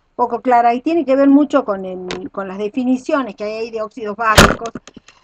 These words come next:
eh, moderadamente básicos. Yo les quiero recordar que los básicos, digamos, para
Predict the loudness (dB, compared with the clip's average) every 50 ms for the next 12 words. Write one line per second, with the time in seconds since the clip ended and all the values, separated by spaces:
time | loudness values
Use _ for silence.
0 | _ _ -10 -8 -6 -6 -4 -6 -6 -6 -8 -8 -10 -10 -6 -4 -2 0 2 2
1 | 2 4 4 4 4 2 0 0 -2 -2 2 2 2 4 6 4 4 4 2 -2
2 | -4 -6 -6 -2 0 0 0 0 -4 -6 -20 -20 _ -14 -10 -6 -4 -4 -4 -4
3 | -6 2 6 6 6 6 6 0 -2 -2 0 0 0 0 0 0 2 2 4 2
4 | 2 0 -2 -2 -2 0 2 4 4 4 2 0 -2 -2 -2 0 2 2 2 2
5 | 2 -4 -6 _ _ _ -12 -10 -8 -8 -8 -10 -6 -6 -4 -4 -4 -6 -6